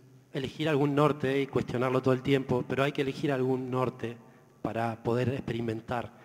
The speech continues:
Creo que cada uno tiene el suyo y es interesante y se, y se cruzan. Y creo que esto es lo que enriquece esta mezcla, eh, con, por la que estamos acá, es, eh, ver varias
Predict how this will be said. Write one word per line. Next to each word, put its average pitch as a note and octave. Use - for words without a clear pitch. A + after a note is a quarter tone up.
Creo A#2+
que A#2
cada A#2
uno C3
tiene B2
el A#2
suyo D3
y C3+
es A#2+
interesante A#2+
y C#3
se, -
y C3
se -
cruzan. B2
Y A2+
creo A#2+
que A#2+
esto B2
es A2+
lo A#2
que A#2
enriquece B2
esta B2
mezcla, C3
eh, A2
con, A#2
por A2
la A2
que G#2+
estamos A#2+
acá, C#3
es, A2
eh, -
ver A#2+
varias C3